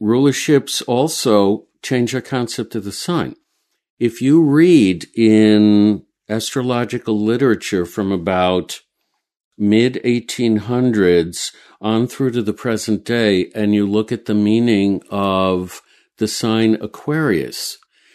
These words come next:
the interpretation of the meaning of the sign Aquarius has changed drastically as the concept of the ruler of Aquarius shifted from being Saturn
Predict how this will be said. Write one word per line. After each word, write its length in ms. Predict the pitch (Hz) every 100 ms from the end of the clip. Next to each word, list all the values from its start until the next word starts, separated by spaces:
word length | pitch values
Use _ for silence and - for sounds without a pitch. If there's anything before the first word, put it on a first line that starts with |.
| _ _
the 140 | 120 120
interpretation 1160 | 117 - 139 143 151 147 156 151 160 - 127
of 200 | - 113
the 100 | 117
meaning 500 | 113 117 123 120 117
of 120 | 110 107
the 80 | 107
sign 420 | - 120 117 -
Aquarius 760 | 107 - 135 143 117 95 -
has 240 | 110 101 -
changed 500 | - 117 107 - -
drastically 960 | 101 143 185 - 113 - 85 71 69 _ _ _ _ _
as 580 | - 113 113 110 104 -
the 720 | 110 107 104 104 101 101 - _ _ _ _
concept 580 | - 127 120 - 123 -
of 140 | 101
the 100 | 107
ruler 520 | 104 113 147 190 156 98
of 120 | 85
Aquarius 840 | 95 - 101 98 95 95 - - -
shifted 580 | - 147 143 - 107 -
from 220 | - 107
being 260 | 107 104
Saturn 680 | 98 - 135 147 117 85 85